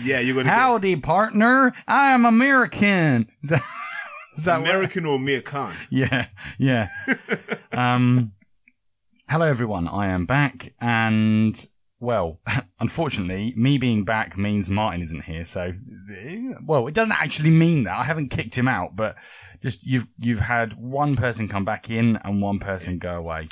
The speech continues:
Speaker 2: so.
Speaker 1: Glue right here. There, glue right here.
Speaker 2: And, uh, Terry's sticking it all together
Speaker 1: That's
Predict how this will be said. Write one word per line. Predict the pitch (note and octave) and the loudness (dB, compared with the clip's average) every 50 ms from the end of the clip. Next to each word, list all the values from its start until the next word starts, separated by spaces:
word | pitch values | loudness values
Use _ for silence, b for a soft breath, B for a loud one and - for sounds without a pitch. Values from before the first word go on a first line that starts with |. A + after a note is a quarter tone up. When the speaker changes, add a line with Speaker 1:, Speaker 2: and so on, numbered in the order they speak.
| - - | -14 -14
Speaker 2:
so. | C#3 - E2 | -12 -8 -6
Speaker 1:
Glue | E2+ C#3 B2+ C3 C3 B2+ A#2+ | -6 -4 -4 -2 -4 -4 -4
right | B2 B2 A#2 G2 | -4 -4 -6 -8
here. | A2 C3 C3 C#3+ D#3 E3+ - _ _ - - - - _ _ _ _ _ _ _ - | -6 -6 -4 -4 -4 -6 -10 _ _ -20 -20 -20 -20 _ _ _ _ _ _ _ -14
There, | C#3 C#3+ C#3+ D3 D#3+ _ F3+ F3+ | -10 -10 -10 -10 -10 _ -20 -14
glue | E3+ C3+ C3+ C3+ C3+ | -10 -10 -10 -8 -8
right | C3 C3+ C3+ - | -8 -8 -8 -8
here. | B2 C#3+ C#3+ D3 D#3+ D#3+ B B B B B B B - | -8 -8 -8 -8 -8 -10 B B B B B B B -4
Speaker 2:
And, | G2 G2 G2+ | -2 0 0
uh, | G2 G2 G2+ - - | 0 0 -2 -4 -6
Terry's | - A#2+ A2 G#2 G#2 F#2+ | -6 -4 -4 -4 -4 -4
sticking | - - - G#2+ F#2+ F#2 G2+ | -4 -4 -6 -6 -4 -2 -2
it | F#2 | -2
all | F2 F#2 F#2+ | -2 -4 -6
together | - - E2+ G2 F#2 E2+ E2+ D#2+ D#2+ E2 D#2+ - - | -8 -6 -6 -6 -4 -4 -6 -8 -8 -10 -14 -18 -20
Speaker 1:
That's | - - | -20 -20